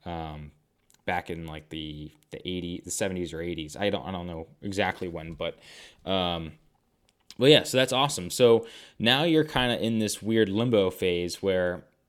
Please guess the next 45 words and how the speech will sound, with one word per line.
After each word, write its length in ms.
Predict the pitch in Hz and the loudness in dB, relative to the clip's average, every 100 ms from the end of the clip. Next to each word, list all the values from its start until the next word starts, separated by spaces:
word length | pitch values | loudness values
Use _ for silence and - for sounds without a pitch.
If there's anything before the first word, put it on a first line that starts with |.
| _ - | _ -10
you 160 | 101 | -6
graduate 440 | 95 104 107 107 101 | 2 2 4 0 0
college, 640 | - 95 95 98 92 - | -2 0 2 2 0 -8
the 100 | 92 | -10
jobs 440 | 82 92 92 92 | -2 0 0 -2
are 60 | 92 | -6
kinda, 380 | - 95 92 90 | -6 -6 -4 -4
like, 220 | 90 85 | -4 -2
uh, 500 | 92 95 95 92 92 - | 0 2 2 0 -2 -2
iffy, 400 | 110 - 95 95 | -4 -2 -4 -2
right? 340 | 90 98 107 - - - _ - | 2 2 0 -8 -20 -20 _ -2
Um, 340 | 101 95 92 - | 0 0 -2 -2
which 180 | 117 123 | -2 0
is 80 | |
a 60 | 113 | 2
very 240 | 101 127 | 4 4
similar 400 | 120 - 127 113 | 4 0 0 0
story 360 | 101 - 110 104 | 0 2 4 4
to 160 | - - | 0 -4
kinda 200 | 107 98 | -2 -2
where, 240 | 90 92 | 0 -2
what, 320 | - 98 - - - - | 0 0 0 -8 -20 -8
uh, 340 | 95 90 85 82 _ _ _ | -4 -2 -4 -6 _ _ _
came 160 | - 131 | 0 2
about 420 | 107 95 73 - _ - | 2 2 0 -8 _ -4
with, 360 | 104 95 - 95 | 0 0 -2 -4
uh, 140 | 85 | -4
Beyond 280 | 78 101 92 | 0 0 0
the 40 | |
Buoy, 460 | 87 175 110 104 123 - | 2 4 4 2 -4 -4
where 160 | 101 | 0
I 120 | 98 104 | 4 4
was 120 | 104 | 2
out 160 | 101 | 0
in 80 | 90 | -2
Hawaii 440 | 90 98 131 123 107 | -4 0 4 6 6
as 100 | 92 | 2
a 60 | |
captain, 500 | - 131 127 135 127 | -2 -4 -2 -2 -2
and 60 | 110 | -2
then 80 | 98 | 0
all 240 | 101 117 | 2 2
of 80 | 98 | 0
a 40 | |
sudden, 560 | - - 160 131 107 | -6 -4 -2 0 -2